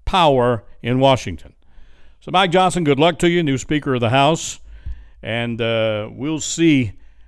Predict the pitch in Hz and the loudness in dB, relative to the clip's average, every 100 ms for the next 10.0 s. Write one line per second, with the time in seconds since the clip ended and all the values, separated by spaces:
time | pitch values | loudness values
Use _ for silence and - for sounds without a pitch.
0 | - - 151 135 - 147 131 123 120 - | -12 -2 0 0 0 2 4 4 0 -4
1 | - - 117 110 - 160 139 120 117 - | -18 -16 -12 -6 0 2 4 2 0 -4
2 | 127 117 160 143 131 113 - - - - | -6 -4 0 0 0 -4 -6 -12 -20 -20
3 | - - 117 - 147 127 120 113 - 120 | -12 -6 -4 0 2 4 2 -2 -4 -2
4 | 117 101 123 120 110 120 110 - 110 107 | -2 -2 -2 -2 -2 -2 -4 -6 -2 2
5 | 120 85 73 85 - - - - - 95 | 2 0 -4 -10 -14 -18 -20 -20 -12 -6
6 | 107 123 - 196 127 82 - - - - | -4 -2 2 2 0 -4 -16 -20 -20 -20
7 | _ - - - - - 98 98 147 143 | _ -20 -20 -20 -20 -16 -6 0 2 2
8 | 156 117 104 113 135 165 - - 196 170 | 2 2 2 2 2 0 -2 -2 0 -2
9 | 139 123 123 127 117 139 156 127 127 | -4 -4 -6 -6 -6 -4 -2 0 -2